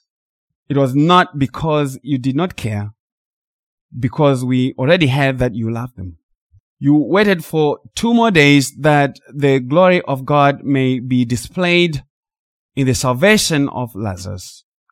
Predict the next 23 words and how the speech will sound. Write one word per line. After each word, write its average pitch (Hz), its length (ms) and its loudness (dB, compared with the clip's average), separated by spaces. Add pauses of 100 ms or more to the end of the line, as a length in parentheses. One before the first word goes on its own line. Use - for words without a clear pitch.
(480)
even 185 420 4
in 147 80 -2
the 139 80 -2
salvation 120 540 -4
of 98 160 -10
your 104 100 -10
people. - 400 -20 (540)
So - 160 -6
Lord, 156 160 4
we 147 80 4
just 160 380 -2
pray 165 300 0
and 120 360 -6 (400)
we 131 100 -6
thank 135 340 -6
you 113 100 -4
for 101 440 -8 (340)
the 120 120 -6
sicknesses 107 680 -8
that 120 220 -6
you 120 140 -4
have 110 220 -6
brought, 147 340 -4